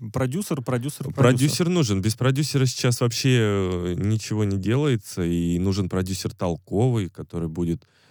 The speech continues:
Speaker 2: а, в-, искать спонсоров, вкладывать в аранжировки, в песни. На самом деле это же очень, м, это так кажется, что вот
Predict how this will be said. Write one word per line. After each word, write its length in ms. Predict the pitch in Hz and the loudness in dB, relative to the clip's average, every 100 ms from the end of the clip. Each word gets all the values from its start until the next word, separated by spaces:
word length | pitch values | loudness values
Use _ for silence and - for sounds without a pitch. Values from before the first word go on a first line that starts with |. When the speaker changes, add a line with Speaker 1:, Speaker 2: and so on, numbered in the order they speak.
| _ - | _ -4
Speaker 2:
а, 360 | 87 82 78 76 _ | -2 0 -2 -6 _
в-, 220 | 110 82 | -8 -4
искать 300 | 90 - 117 | -4 -2 -4
спонсоров, 500 | - 95 101 - 87 - | -4 -6 -6 -4 -6 -8
вкладывать 720 | - 92 98 85 80 73 - | -6 -2 -2 -2 -2 -4 -6
в 300 | 78 78 104 | -6 -4 -2
аранжировки, 720 | 120 95 87 82 82 - 87 | -2 -2 -2 -2 -4 -6 -10
в 120 | 85 _ | -10 _
песни. 640 | 90 87 87 - 82 82 - _ - | -4 -4 -4 -8 -6 -6 -8 _ -10
На 60 | 107 | -4
самом 240 | 131 127 | -2 0
деле 160 | 131 123 | 0 0
это 140 | 110 | -2
же 120 | 101 | -2
очень, 420 | 117 117 - 107 101 | 0 -2 -2 -4 -4
м, 440 | 92 101 98 92 80 | -4 -2 0 0 -2
это 200 | 92 117 | -2 -2
так 180 | 160 131 | -4 -4
кажется, 400 | 151 127 98 95 | -4 -2 -4 -8
что 160 | - | -6
вот 200 | 107 104 | -4 -4